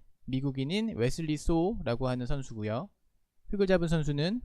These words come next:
파비아노 카루아나라고 하는 역시 미국인 선수입니다. 파비아노 카루아나는 오는 십일월에, 어, 월드 챔피언인 매그너스 칼슨과 챔피언 결정전을 앞두고 있죠.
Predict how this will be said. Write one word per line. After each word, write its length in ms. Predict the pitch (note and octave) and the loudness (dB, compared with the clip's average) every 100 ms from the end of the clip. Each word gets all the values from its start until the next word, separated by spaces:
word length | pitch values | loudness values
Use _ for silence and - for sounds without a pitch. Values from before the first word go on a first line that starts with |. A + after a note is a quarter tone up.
| - | 2
파비아노 420 | F3+ F#3+ G3+ F#3+ | 2 4 2 2
카루아나라고 760 | G3 F#3 F3 D#3+ D3+ C#3 B2+ B2+ | 2 4 4 2 4 2 2 2
하는 380 | B2 D3+ G#3 | 2 0 -2
역시 440 | B2 - - D3+ G3 | -2 -2 -2 -2 0
미국인 360 | B2 A#2+ C#3 F3 | -2 -2 -4 -2
선수입니다. 560 | D3 C3+ A#2 G2+ G2+ - - - - - - - | -2 -2 -2 -4 -6 -12 -14 -20 -20 -20 -18 0
파비아노 380 | G#3 A3+ A#3 A3+ | 2 4 2 2
카루아나는 760 | A#3 A3 G#3 E3 D#3+ G3+ B2+ - | 2 4 4 2 0 0 -2 -4
오는 300 | C3 D#3 E3+ | -4 -2 0
십일월에, 680 | G3+ A#3 A#3 D3+ D#3+ C3 E2+ - - _ - | 0 2 4 4 4 0 -4 -14 -20 _ -6
어, 100 | A#2 | -2
월드 420 | A#2 A#2 B2 D#3+ | 0 4 4 4
챔피언인 600 | G3 G3+ F3+ F3 D#3+ G#3 | 4 4 6 2 2 0
매그너스 420 | D#3 B2+ D3 C#3+ - | 2 2 0 -4 2
칼슨과 720 | G3+ G#3 G3+ E3+ B2+ C#3+ A3+ - | 2 4 -2 2 4 4 0 -4
챔피언 420 | - G#3 - G3 | -2 2 4 2
결정전을 760 | F3+ A#2+ C#3+ C3+ B2+ A2+ C#3 G#3+ | 2 0 0 -2 -2 0 -2 -2
앞두고 380 | C3+ - B2 A#2 | -6 -8 -4 -4
있죠. 260 | - - | -4 -8